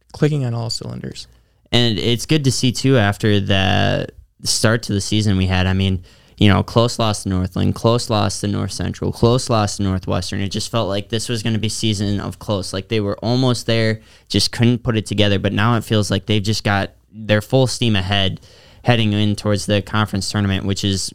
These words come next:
Speaker 2: fantastic to see. All right, now transitioning to Saturday for Bethany's men's team. They played Minnesota Morris, and it was, again, a very close game in that first half, back and forth. We're trailing by two points, and then in the second half, we saw their defense take over,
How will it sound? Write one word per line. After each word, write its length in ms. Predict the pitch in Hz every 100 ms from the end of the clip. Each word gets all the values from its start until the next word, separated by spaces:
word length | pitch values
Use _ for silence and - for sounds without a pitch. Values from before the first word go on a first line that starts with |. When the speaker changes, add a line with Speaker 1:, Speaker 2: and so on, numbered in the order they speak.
| -
Speaker 2:
fantastic 760 | 82 113 110 - 101 98 98 -
to 80 |
see. 320 | 90 98 95 - _ -
All 80 | 127
right, 100 | 80
now 160 | 120
transitioning 720 | 117 143 131 147 139 151 143 120
to 180 | 131 120
Saturday 600 | 120 120 131 123 117 110
for 640 | - 117 110 107 107 101 - _ -
Bethany's 460 | 120 113 113 110 92
men's 300 | 107 107 -
team. 300 | 110 107 101 - _
They 120 | - 113
played 280 | 120 113
Minnesota 440 | 110 113 107 120 110
Morris, 380 | 101 104 107 117
and 80 |
it 140 | 110 107
was, 160 | 104
again, 320 | 101 117 123 123
a 100 | 98
very 320 | 98 110 117
close 300 | - 117 -
game 220 | 113 113
in 60 | 107
that 140 | 101
first 320 | - 113 -
half, 300 | 110 110 110
back 260 | 110 117 117
and 100 | 107
forth. 380 | 113 110 110 107
We're 140 | 107
trailing 340 | - 123 131
by 140 | 117 110
two 180 | - 113
points, 320 | 117 117 104
and 100 | 107
then 140 | 143
in 80 | 156
the 80 | 131
second 300 | - 120 110
half, 260 | 107 101
we 80 | 110
saw 220 | 107 107
their 100 | 104
defense 460 | 95 110 110 110 -
take 240 | 110 104
over, 340 | 107 101 104